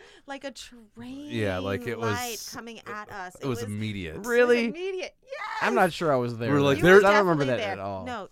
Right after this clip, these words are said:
Speaker 1: you have a bad memory. You were
Speaker 3: But
Speaker 1: definitely
Speaker 3: I would
Speaker 1: there.
Speaker 3: remember that
Speaker 1: No.
Speaker 3: significant
Speaker 2: Me and you,
Speaker 3: light.
Speaker 2: me and you were in the back seat.
Speaker 1: Uh-huh.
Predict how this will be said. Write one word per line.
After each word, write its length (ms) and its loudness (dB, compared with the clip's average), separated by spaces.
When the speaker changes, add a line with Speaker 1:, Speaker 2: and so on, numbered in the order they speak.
Speaker 1:
you 140 -14
have 220 -12
a 40 -10
bad 220 -8
memory. 420 -14
You 120 -20
were 80 -16
Speaker 3:
But 140 -8
Speaker 1:
definitely 160 -6
Speaker 3:
I 20 -2
would 140 -2
Speaker 1:
there. 80 -2
Speaker 3:
remember 420 0
that 340 -2
Speaker 1:
No. 160 -8
Speaker 3:
significant 720 -8
Speaker 2:
Me 240 0
and 100 2
you, 140 2
Speaker 3:
light. 80 -12
Speaker 2:
me 200 0
and 60 -2
you 120 0
were 160 0
in 80 -4
the 80 -4
back 300 -2
seat. 460 -10
Speaker 1:
Uh-huh. 360 -16